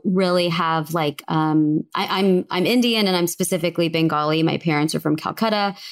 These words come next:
So culturally, ethnically, we're Bengali. And so I don't really have, like, a Bengali community that I'm necessarily a part of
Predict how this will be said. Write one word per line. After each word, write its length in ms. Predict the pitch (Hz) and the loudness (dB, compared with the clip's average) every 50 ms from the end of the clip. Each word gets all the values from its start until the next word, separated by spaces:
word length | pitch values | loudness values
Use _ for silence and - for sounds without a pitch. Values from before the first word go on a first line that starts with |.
| - - | -16 -10
So 240 | - - 156 151 156 | -6 -2 -2 -2 -2
culturally, 720 | - - 202 180 - - - 175 160 165 160 160 160 151 | -2 -2 -2 -2 -2 -2 -2 0 0 0 0 0 0 -2
ethnically, 500 | - 147 156 - - 160 156 - 160 151 | -2 -4 -4 -2 -2 -2 0 0 0 0
we're 140 | 147 151 151 | 0 0 0
Bengali. 640 | 147 147 143 147 151 151 147 151 151 143 147 147 139 | 0 0 0 0 0 0 -2 0 0 0 0 0 0
And 160 | 139 147 143 | 0 0 0
so 220 | - - 156 147 | 0 -2 -2 -2
I 140 | - - 151 | -2 -2 -2
don't 300 | 135 151 160 160 - - - | -2 0 -2 -2 -2 -4 -4
really 320 | 185 160 151 143 143 151 156 | -2 0 0 2 2 0 0
have, 340 | 143 143 143 139 147 147 | -2 -2 -4 -4 -4 -2
like, 200 | 160 160 151 156 | -2 -4 -2 -2
a 120 | 170 156 147 - _ _ _ - | -2 -4 -4 -6 _ _ _ -4
Bengali 880 | 175 160 151 156 156 151 156 151 151 156 156 156 151 151 151 151 156 156 - - - - - _ - | 0 0 2 2 2 0 -2 -2 0 0 0 0 0 0 0 -2 -4 -6 -10 -16 -16 -18 -18 _ -6
community 600 | - 202 208 196 190 185 185 185 185 190 185 185 | -2 0 2 2 2 2 0 0 0 0 0 0
that 100 | 180 170 | 0 0
I'm 160 | 165 160 160 | 0 0 2
necessarily 480 | 165 160 160 - - - 170 151 151 151 | 2 2 0 -2 -2 -2 0 0 0 0
a 40 | 156 | -2
part 280 | 156 - 156 147 156 | -2 -4 -4 -2 0
of 280 | 165 165 165 160 160 165 | 0 0 0 0 -2 -2